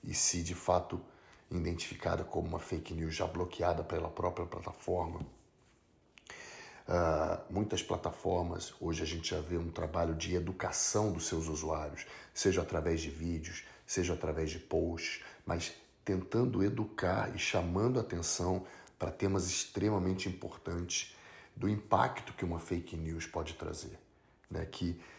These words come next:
antes da gente repostar, ou antes até mesmo da gente ler, e, enfim, de se comunicar, vamos entender, vamos entender de onde vem essa notícia, se isso é real, se não é real,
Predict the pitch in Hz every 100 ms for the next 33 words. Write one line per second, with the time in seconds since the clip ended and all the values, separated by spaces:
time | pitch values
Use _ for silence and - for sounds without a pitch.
0 | - - - 113 165 - - - 85 92
1 | 90 - 92 101 - 95 - - 87 92
2 | 85 82 92 92 - 87 87 95 92 82
3 | 92 92 90 85 85 98 95 82 85 90
4 | 87 - 85 92 - - 92 90 90 87
5 | 90 90 98 - - - - - 101 110
6 | 156 139 110 101 87 - 104 131 131 113
7 | 90 95 98 - - - - - 95 85
8 | 98 104 87 87 85 80 - 87 85 82
9 | - 87 - - - - - - - 98
10 | - - 98 95 87 85 85 - 101 98
11 | 92 90 87 85 82 85 82